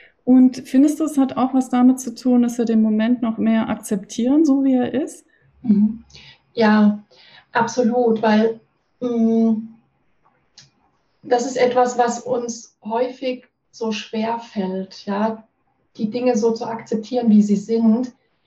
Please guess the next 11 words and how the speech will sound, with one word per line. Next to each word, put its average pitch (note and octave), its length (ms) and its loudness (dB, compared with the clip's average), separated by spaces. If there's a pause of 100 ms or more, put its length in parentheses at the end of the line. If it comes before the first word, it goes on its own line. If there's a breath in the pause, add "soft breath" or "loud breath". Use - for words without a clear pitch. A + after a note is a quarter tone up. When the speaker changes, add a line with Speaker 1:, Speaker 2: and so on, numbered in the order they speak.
(280)
Speaker 2:
insbesondere A#3 960 -6 (420 loud breath)
wenn A3 180 0
sie A3 160 -2
nicht A3+ 240 -2
so A3+ 120 -6
sind, A3 280 -4
wie G#3 140 0
wir G3+ 100 0
es - 120 -14
gerne F#3 260 -6
hätten. G#3 640 -12